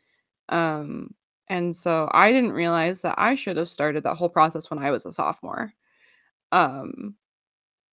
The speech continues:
and my coaches were not helping me like they should have, and so, like, it was basically just me and my mom,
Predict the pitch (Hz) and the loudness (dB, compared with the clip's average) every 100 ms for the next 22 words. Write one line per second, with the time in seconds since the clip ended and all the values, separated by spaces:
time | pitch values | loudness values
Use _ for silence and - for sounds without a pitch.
0 | _ 208 190 170 160 160 160 170 156 147 | _ 0 2 2 0 -2 -6 -4 -2 -2
1 | 139 143 143 156 - - 190 180 175 175 | -2 -2 -4 -6 -8 2 2 4 0 2
2 | 180 165 180 170 165 170 160 156 156 156 | 2 2 4 2 2 0 0 -2 -2 -4
3 | 151 156 - 143 143 143 139 143 139 139 | -4 -6 -4 -2 -2 -2 -4 -6 -6 -6
4 | 151 151 143 139 156 175 185 208 254 269 | -6 -4 -2 -2 0 0 2 0 2 2
5 | 262 170 160 160 160 151 139 135 151 214 | 2 2 2 2 0 0 -2 -2 -4 -4